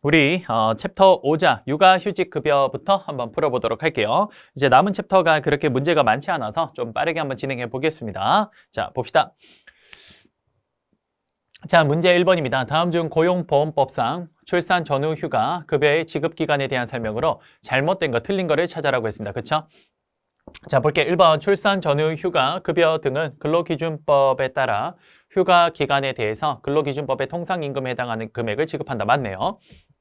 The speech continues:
이 번, 다만 근로자 수 등이 대통령령으로 정하는 기준에 해당하는 기업이 아닌 경우에는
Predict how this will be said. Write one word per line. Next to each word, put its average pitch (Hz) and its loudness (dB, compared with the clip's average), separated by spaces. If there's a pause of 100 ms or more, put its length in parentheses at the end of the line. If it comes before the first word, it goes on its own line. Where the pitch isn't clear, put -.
(560)
이 160 2
번, 135 2
다만 156 0
근로자 170 4
수 151 -2
등이 131 -2 (400)
대통령령으로 165 2
정하는 143 -4
기준에 139 -4
해당하는 139 -4
기업이 143 2
아닌 123 -4
경우에는 113 -2